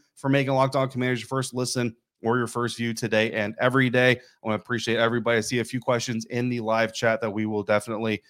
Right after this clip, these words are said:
uh, save. I'll put on my document and we will address on a later episode.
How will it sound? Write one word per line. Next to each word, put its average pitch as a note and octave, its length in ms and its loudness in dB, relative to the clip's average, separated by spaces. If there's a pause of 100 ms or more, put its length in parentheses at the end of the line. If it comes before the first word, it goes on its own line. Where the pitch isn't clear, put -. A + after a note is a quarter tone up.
(220)
uh, G#2 220 2
save. A2+ 420 2
I'll G#2+ 140 2
put A2+ 160 0
on G#2+ 100 2
my G#2 80 0
document G#2 540 -2
and G2+ 100 -6
we G#2+ 100 -2
will G2+ 200 -2
address G#2 340 -2
on G#2+ 140 -4
a G2+ 100 -6
later A2 340 0
episode. A2 460 -4